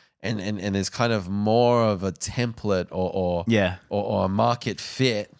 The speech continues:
Speaker 1: for what you're trying to actually achieve rather than kind of just
Speaker 2: Whatever we can
Speaker 1: spitballing.
Speaker 2: get, or,
Speaker 1: Yeah.
Speaker 2: like, yeah. No, I agree. Cool. Should we move on?
Speaker 1: Let's do it.
Speaker 2: We've got, um, a new T V series from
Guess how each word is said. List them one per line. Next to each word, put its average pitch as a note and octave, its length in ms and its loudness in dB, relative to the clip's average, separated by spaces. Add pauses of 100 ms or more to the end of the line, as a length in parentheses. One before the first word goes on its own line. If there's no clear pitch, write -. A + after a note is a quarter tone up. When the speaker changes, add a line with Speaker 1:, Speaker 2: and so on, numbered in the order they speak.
(340)
Speaker 1:
for G2+ 260 0
what A2 260 0
you're G#2+ 120 -2
trying G#2 240 -2
to G2 80 -4
actually G2 440 -4
achieve F#2+ 460 -4
rather G2+ 200 2
than G2 200 -4
kind G2 220 -2
of F#2 60 -6
just - 360 -6 (560)
Speaker 2:
Whatever A#2 320 6
we A2+ 80 2
can G#2 120 4
Speaker 1:
spitballing. G2 120 6
Speaker 2:
get, F#2 340 0
or, - 60 -20
Speaker 1:
Yeah. F#2 380 2
Speaker 2:
like, D#2+ 260 -6 (120)
yeah. E2+ 260 -6 (280)
No, A2+ 160 6
I G#2+ 120 2
agree. G#2 240 -6 (1400)
Cool. A#3+ 180 6
Should - 120 0
we D#3 60 4
move D3+ 140 2
on? G#3 240 4 (100)
Speaker 1:
Let's E2+ 160 -6
do E2 240 -2
it. D#2 100 -10
Speaker 2:
We've C3 320 2
got, C3+ 680 -2 (120)
um, A#2 760 0 (540)
a A#2 260 -2 (120)
new C3 180 2
T C#3 260 0
V C#3 160 2
series E3 400 2
from A2 420 0